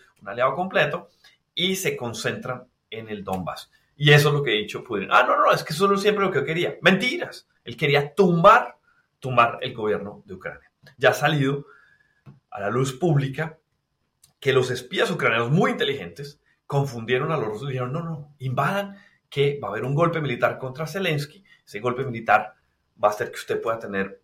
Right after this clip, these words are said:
un dictador ucraniano prorruso y controlar todo el país". Esa ambición de Putin,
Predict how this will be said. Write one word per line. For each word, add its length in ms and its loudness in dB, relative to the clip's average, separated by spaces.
un 480 2
dictador 800 8
ucraniano 720 4
prorruso 580 6
y 80 -6
controlar 400 -6
todo 140 -4
el 60 -8
país". 540 -20
Esa 180 -12
ambición 560 0
de 80 -8
Putin, 460 -10